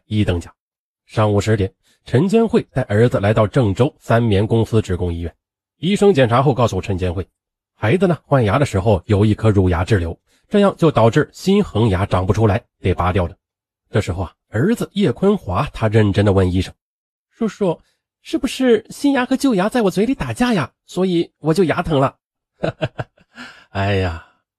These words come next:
妈妈和医生啊，一听都乐了。接下来，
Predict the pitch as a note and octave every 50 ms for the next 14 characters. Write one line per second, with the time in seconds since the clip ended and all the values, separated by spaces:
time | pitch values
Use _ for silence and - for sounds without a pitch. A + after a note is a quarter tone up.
0 | _ _ - A#2+ F3+ G3 G3 E3+ C#3 B2 D3+ E3 F3 F3 D#3 F3 E3+ D#3 A#2 -
1 | - A#2+ A2+ G2+ - A2 A#2+ C3+ - _ _ - G#2 F#2+ F#2+ F2+ F#2+ F#2 E2 D#2
2 | D2+ _ _ _ _ _ _ _ _ _ _ _ G#2+ F#2+ F2+ E2 D#2 D2 - _